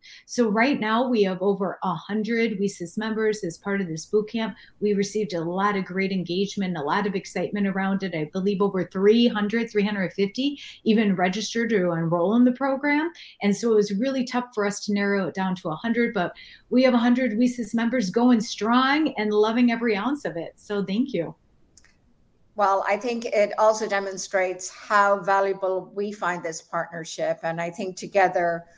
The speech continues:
Speaker 2: we're making great inroads around this important challenge. Um, in terms of the summer camp, tell me, how else are your,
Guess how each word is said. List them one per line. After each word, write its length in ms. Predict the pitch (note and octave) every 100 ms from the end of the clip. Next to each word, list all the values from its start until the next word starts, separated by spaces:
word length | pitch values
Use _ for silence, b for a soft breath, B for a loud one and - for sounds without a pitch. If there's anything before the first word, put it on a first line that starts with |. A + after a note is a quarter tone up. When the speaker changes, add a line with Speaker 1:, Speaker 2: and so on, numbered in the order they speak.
| b b _
Speaker 2:
we're 380 | F#3+ F#3 F3+ F3
making 440 | F#3 F#3+ F#3 F3 E3+
great 320 | F#3 F#3+ F#3 F#3
inroads 680 | F#3 F3+ E3+ E3+ E3+ E3
around 320 | - F3 F3 F3
this 180 | F3+
important 460 | F3+ E3 F#3 F3 F3
challenge. 720 | - F#3 F#3 E3+ E3+ E3+ - B B B B B _ -
Um, 320 | A#3 A3 G#3+
in 80 | C#4
terms 340 | C4 - D5+ C#5
of 80 | -
the 80 | C4
summer 400 | - B3+ C4+ B3
camp, 280 | A#3+ G3
tell 220 | G3+ E4+ F4+
me, 280 | F4+ D#4 -
how 340 | - F4+ B4 D4+
else 260 | D4+ D#4+
are 120 | C4+
your, 640 | B3 A#3 A3+ A3 G3+ -